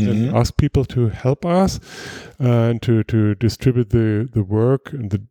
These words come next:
Speaker 1: the, the various roles that we have a-, among multiple shoulders.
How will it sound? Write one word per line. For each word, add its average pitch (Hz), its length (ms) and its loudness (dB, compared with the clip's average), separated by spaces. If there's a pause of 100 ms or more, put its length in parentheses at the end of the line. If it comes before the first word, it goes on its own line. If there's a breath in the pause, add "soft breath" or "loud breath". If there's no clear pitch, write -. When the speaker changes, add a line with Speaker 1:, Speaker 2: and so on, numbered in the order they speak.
Speaker 1:
the, 107 260 0
the 107 480 0 (560)
various 131 760 -2
roles 113 360 0
that 117 160 -2
we 104 120 0
have 120 280 2 (360 loud breath)
a-, 180 40 -6
among 110 840 0
multiple 110 420 0 (160)
shoulders. 143 520 0